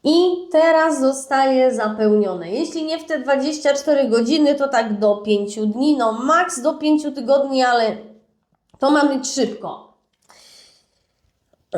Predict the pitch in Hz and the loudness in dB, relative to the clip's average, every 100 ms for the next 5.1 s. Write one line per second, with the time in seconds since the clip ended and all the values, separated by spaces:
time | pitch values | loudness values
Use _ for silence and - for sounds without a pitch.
0 | - - 254 269 269 269 262 254 - 359 | -10 -4 2 4 4 2 0 -2 0 4
1 | 392 370 311 339 339 339 294 277 294 302 | 4 4 2 2 2 2 2 2 0 0
2 | 302 269 262 269 277 370 403 359 349 370 | 0 2 2 2 4 4 2 -2 -2 -2
3 | 349 320 - - - 370 - 240 240 311 | -2 -2 -4 -8 -18 -16 -6 -6 -2 -2
4 | 320 320 285 294 320 - 285 262 233 214 | -2 0 -2 0 -2 -2 -2 0 -2 -2
5 | 233 | 0